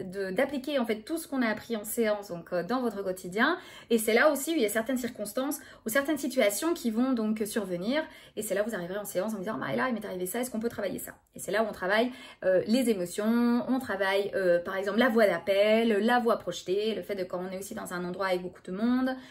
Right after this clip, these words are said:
qu'il y a beaucoup de bruit, donc c'est dans, vraiment dans cette phase-là qu'on va travailler tout ceci. Qu'est-ce qui se passe après les dix séances ?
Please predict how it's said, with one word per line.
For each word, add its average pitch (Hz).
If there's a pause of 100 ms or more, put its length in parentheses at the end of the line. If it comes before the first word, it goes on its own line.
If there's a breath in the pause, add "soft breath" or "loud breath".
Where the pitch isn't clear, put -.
(120 loud breath)
qu'il 262
y -
a -
beaucoup 220
de 202
bruit, 277
donc 226
c'est 233
dans, 233
vraiment 240
dans 269
cette 269
phase-là 247 (340 loud breath)
qu'on 311
va 311
travailler 240
tout 247
ceci. - (580 loud breath)
Qu'est-ce 392
qui 392
se 381
passe 302
après 285
les 277
dix 254
séances ? 294